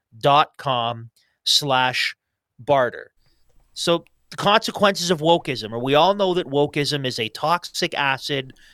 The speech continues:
burns everything it comes in contact with. It's a deadly cancer that infects everything around it. This is true of both institutions and individuals, as we're going to see. This is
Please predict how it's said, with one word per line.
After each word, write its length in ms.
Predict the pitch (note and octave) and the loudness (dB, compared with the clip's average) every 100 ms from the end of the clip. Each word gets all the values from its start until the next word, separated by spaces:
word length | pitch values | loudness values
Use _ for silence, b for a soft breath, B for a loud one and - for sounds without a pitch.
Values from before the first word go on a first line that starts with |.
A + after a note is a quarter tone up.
| b | b
burns 200 | C#3+ A#2+ | -4 2
everything 360 | D#3 G3 A3+ G3+ | 4 4 0 -4
it 140 | F#3 | -6
comes 260 | - D3+ C#3+ | -2 -2 -2
in 80 | C#3+ | -8
contact 540 | C#3+ C3 B2+ C3 B2+ | -4 -4 -2 -2 -2
with. 260 | C3 B2+ - B B - | -4 -4 -6 B B -8
It's 160 | C#3 | -6
a 40 | B2+ | -6
deadly 440 | - D#3 G3 A3 | 0 2 2 -6
cancer 540 | - E3+ D3 C#3+ D#3 C3 | -6 -4 -2 -4 -4 -4
that 120 | C3 | -6
infects 440 | C3 D3 C3+ - - _ - | -4 -2 -2 -4 -12 _ -2
everything 680 | E3+ D#3+ F3+ - D3 C#3 C3+ | -2 -2 -6 -2 -4 -4 -4
around 400 | C#3+ C#3+ C#3 A#2+ | 0 2 0 -2
it. 120 | G2 B B B B | -10 B B B B
This 180 | D#3+ D3+ | -4 -2
is 100 | D#3+ | -4
true 360 | - G3+ G#3+ G3 | -2 0 4 4
of 120 | C3 | 4
both 220 | D#3+ G3+ | 2 2
institutions 1080 | - G#3+ - B3 F#3 D3 - D#3 A3 - - _ _ _ _ _ | -2 -6 -4 -2 0 0 -2 -4 -4 -6 -8 _ _ _ _ _
and 280 | G3 A#3 A3+ | 2 2 -2
individuals, 1000 | G#3 G3 F3 F3+ D#3+ C3+ A2 - - - _ | -2 -2 0 0 0 -4 -6 -8 -10 -10 _
as 240 | C#3 C#3+ C3+ | -2 -2 -6
we're 60 | |
going 260 | B2+ B2+ A#2+ | -6 -6 -6
to 120 | A#2 | -8
see. 320 | - G#2 D#2 B B B B B B | -8 -8 -12 B B B B B B
This 180 | D3 C3+ | -2 0
is 100 | D#3 | -2